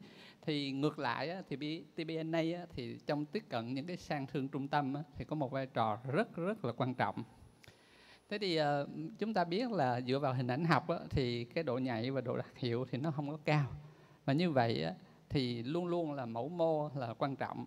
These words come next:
Thế thì, ờ, trong cái kết quả này, ờ, người ta thấy là, ờ, cái ebus F N A, tức là chọc hạch qua, ờ, ebus, ờ, làm tăng cái độ đặc hiệu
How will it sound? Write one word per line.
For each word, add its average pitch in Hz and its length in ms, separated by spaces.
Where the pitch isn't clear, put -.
Thế 208 80
thì, 175 220
ờ, 139 140
trong 156 300
cái 180 300
kết - 180
quả 131 160
này, 135 360
ờ, 120 480
người 139 80
ta 151 120
thấy 160 240
là, 143 260
ờ, 127 340
cái 180 500
ebus 170 440
F 190 260
N 160 80
A, 160 80
tức 175 100
là 123 260
chọc 120 160
hạch - 160
qua, 147 340
ờ, 127 260
ebus, 170 420
ờ, 147 220
làm 127 440
tăng 151 260
cái 156 280
độ 127 160
đặc 127 180
hiệu 120 340